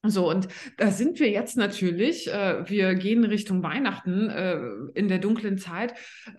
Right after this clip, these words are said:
natürlich gesegnet mit haufenvollen, äh, Bräuchen und Ritualen, die es da einfach aus der Vergangenheit gibt und, äh, die es jetzt einfach, und zwar jeder für sich, individuell zu gestalten gilt.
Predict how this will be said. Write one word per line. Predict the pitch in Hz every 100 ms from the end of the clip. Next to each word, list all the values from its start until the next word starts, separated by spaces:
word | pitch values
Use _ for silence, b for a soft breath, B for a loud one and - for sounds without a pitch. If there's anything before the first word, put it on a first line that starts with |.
| -
natürlich | 190 190 - 190 185 -
gesegnet | 160 135 180 202 - 147 147 -
mit | 170 165 165 -
haufenvollen, | - 185 202 269 269 196 165 - - - 180 175 175 165 165 -
äh, | 165 160 151 151 - - -
Bräuchen | 156 - 165 175 233 233 226
und | - 165 -
Ritualen, | 190 - - 127 170 220 214
die | 190
es | 190
da | 196
einfach | - 185 185
aus | -
der | - 156
Vergangenheit | - 143 170 226 240 240 240
gibt | 254 - B B B 247
und, | - 202 196 -
äh, | 190 180 175
die | 214 226
es | 214
jetzt | - 240 - -
einfach, | - 214 226 233 226 - -
und | 190
zwar | 196 214
jeder | 202 302 320
für | - 220
sich, | 202 302 285 - b b b b _ _ _
individuell | 220 262 302 311 269 _ _ 277 233 202 - 185 247 330 - _ _ _ _
zu | - 220
gestalten | 208 - 185 208 208
gilt. | 175 147 - -